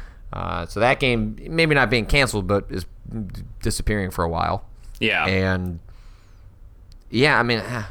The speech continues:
Speaker 1: yeah, yeah, thirty-seven people is a lot for that. How many people can possibly work at that company?
Speaker 2: I mean, at,
Speaker 1: Well
Speaker 2: at their peak, that studio was over three hundred people. It has not been anywhere near that number for a while.
Speaker 1: 'Cause they
Speaker 2: They've
Speaker 1: went
Speaker 2: had
Speaker 1: through a substantial number of layoffs,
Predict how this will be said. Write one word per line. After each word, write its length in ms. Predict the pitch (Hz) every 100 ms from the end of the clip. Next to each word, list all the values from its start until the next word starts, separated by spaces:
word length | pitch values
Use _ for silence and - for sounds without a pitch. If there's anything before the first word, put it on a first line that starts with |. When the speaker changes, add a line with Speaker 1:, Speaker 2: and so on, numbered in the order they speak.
| 107
Speaker 1:
yeah, 180 | 107 90
yeah, 200 | 101 98
thirty-seven 460 | - 135 165 208 175
people 260 | 196 151
is 80 | 120
a 40 |
lot 300 | 113 117 127
for 400 | - 110 101 95 -
that. 300 | 76 78 107
How 100 | 127
many 160 | 156 147 127
people 400 | - 139 135 120 - -
can 240 | - 117 117
possibly 340 | - 123 123 110
work 200 | 110 104
at 60 |
that 160 | 85 87
company? 340 | 78 85 78 -
Speaker 2:
I 80 | 135
mean, 180 | 151 143
at, 140 | 139
Speaker 1:
Well 80 | 135
Speaker 2:
at 60 | 120
their 140 | 143
peak, 480 | 143 - 196 214 - -
that 180 | 131 -
studio 420 | - 139 139 120
was 180 | 113 104
over 240 | 110 104
three 240 | 101 107 98
hundred 280 | 95 87
people. 440 | - 90 - - - - -
It 120 | 165
has 180 | 160 156
not 220 | 147 208
been 320 | 135 117 107
anywhere 280 | 113 110 101
near 200 | 104 104
that 180 | 98 90
number 280 | 87 85 80
for 200 | 104 85
a 60 |
while. 180 | 82 87
Speaker 1:
'Cause 100 | 139
they 80 | 196
Speaker 2:
They've 60 |
Speaker 1:
went 160 | 196 170
Speaker 2:
had 80 | 113
Speaker 1:
through 280 | 165 170 139
a 120 | 117
substantial 520 | - 117 - 117 117
number 160 | 113 107
of 100 | 98
layoffs, 640 | 107 101 98 90 - -